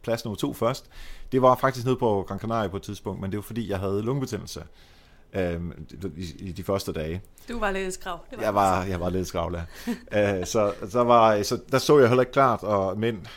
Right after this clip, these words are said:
Speaker 1: fyre, vi har det jo altid lidt hårdere, når vi, øh, når vi er syge, øh, og mandfluer og sådan nogle ting. Så der, der var jeg, der var jeg lidt nede, fordi jeg tænkte, "Ah, hvorfor går det ikke stærkere? Hvorfor kan jeg ikke, øh, motivere mig?"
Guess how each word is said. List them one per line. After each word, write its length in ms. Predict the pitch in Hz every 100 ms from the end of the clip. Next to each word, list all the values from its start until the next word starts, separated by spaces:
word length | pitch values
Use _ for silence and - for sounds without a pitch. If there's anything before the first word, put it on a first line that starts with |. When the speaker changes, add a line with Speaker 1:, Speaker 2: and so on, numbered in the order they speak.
| - -
Speaker 1:
fyre, 380 | 113 110 117
vi 60 | 110
har 180 | 104 104
det 60 |
jo 40 | 98
altid 180 | 98 107
lidt 140 | 107
hårdere, 240 | 104 104
når 120 | 110 92
vi, 240 | 92 87
øh, 100 | 90
når 80 | 95
vi 100 | 104
er 40 |
syge, 400 | 110 110 104 113 107
øh, 160 | 104 92
og 80 |
mandfluer 440 | 92 104 - 104 101
og 60 |
sådan 80 | 90
nogle 100 | 95
ting. 140 | 104 92 - - -
Så 280 | - 104 95
der, 180 | 120 113
der 100 | 127
var 160 | 120 113
jeg, 380 | 107 101 98 98
der 60 |
var 120 | 117 120
jeg 100 | 117
lidt 140 | 117
nede, 240 | 113 110
fordi 200 | 117 113
jeg 100 | 110
tænkte, 260 | - 107 -
"Ah, 120 | 87 85
hvorfor 200 | 98 98
går 140 | 104 104
det 60 |
ikke 120 | 110
stærkere? 360 | - 92 104 107
Hvorfor 220 | 95 101
kan 120 | - 107
jeg 60 |
ikke, 200 | 107 -
øh, 100 | 98
motivere 380 | 90 98 107
mig?" 100 | 92